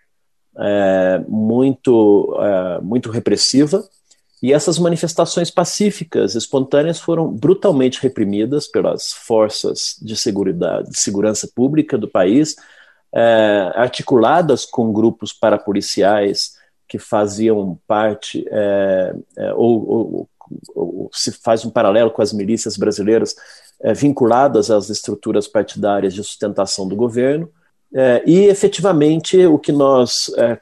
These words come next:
constatamos, regi-, registramos e documentamos foi um uso totalmente desproporcional da força pública,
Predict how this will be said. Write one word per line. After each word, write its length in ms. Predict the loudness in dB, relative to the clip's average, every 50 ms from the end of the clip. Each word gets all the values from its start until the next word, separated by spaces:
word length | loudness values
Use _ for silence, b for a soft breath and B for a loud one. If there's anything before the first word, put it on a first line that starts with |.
| _
constatamos, 800 | -2 -2 0 0 0 0 -2 -2 0 -2 -2 -2 -2 -4 -6 -6 -2
regi-, 340 | 2 2 2 2 0 -8 -16
registramos 720 | -14 -2 0 0 0 0 -2 -6 -4 -2 -2 -2 -2 -2 -2
e 60 | -4
documentamos 720 | -4 -4 -2 -4 -4 -4 -4 -2 -2 -2 -2 -4 -6 -6
foi 180 | -2 0 2 2
um 160 | 2 4 4
uso 400 | 4 4 4 2 0 0 0 -2 _ _
totalmente 580 | -2 -2 0 0 0 2 2 2 0 0 -4
desproporcional 800 | -10 -14 -8 -8 -8 -4 -4 -6 -6 -6 -8 -6 -4 -4 -4 -2
da 160 | -2 -4 -6
força 300 | -4 -8 -8 -8 -8 -12
pública, 580 | -10 _ -4 -4 -4 -4 -6 -8 -10 -14 -14